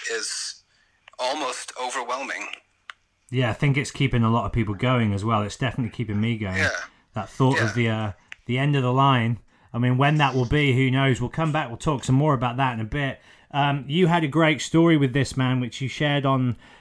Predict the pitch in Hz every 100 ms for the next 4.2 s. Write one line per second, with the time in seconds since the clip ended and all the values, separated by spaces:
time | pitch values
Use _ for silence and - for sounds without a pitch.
0 | _ 127 120 123 120 127 131 131 135 127
1 | 127 113 - 127 - 120 110 131 131 127
2 | 117 127 127 120 123 123 123 - 120 120
3 | 120 117 113 107 - 123 113 107 110 117
4 | 117 110